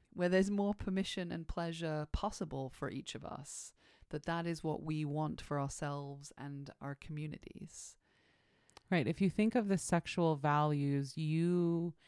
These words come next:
Speaker 2: if you could, uh, build an ideal sex culture from the ground up, and this is a question I love asking people, what would an ideal sex culture look like?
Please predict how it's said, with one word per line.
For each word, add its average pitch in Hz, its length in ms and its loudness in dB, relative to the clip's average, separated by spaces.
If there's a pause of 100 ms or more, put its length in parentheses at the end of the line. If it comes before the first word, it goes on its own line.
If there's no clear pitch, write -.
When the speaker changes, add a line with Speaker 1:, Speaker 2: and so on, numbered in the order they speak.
Speaker 2:
if 175 120 -2
you 214 120 4
could, 247 140 6
uh, 208 160 8 (100)
build 165 320 10
an 147 100 4
ideal 156 600 4
sex - 360 -4
culture 123 480 -2
from 147 220 2
the 147 80 2
ground 131 340 0
up, - 220 -4 (180)
and 143 100 2
this 147 140 0
is 156 160 0
a 139 80 0
question 147 320 0
I 131 60 0
love 156 240 2
asking 139 380 -2
people, 139 340 -2
what 143 160 -2
would 160 140 0
an 139 100 0
ideal 160 500 0
sex - 300 -6
culture 135 360 -6
look 131 240 -6
like? - 380 -10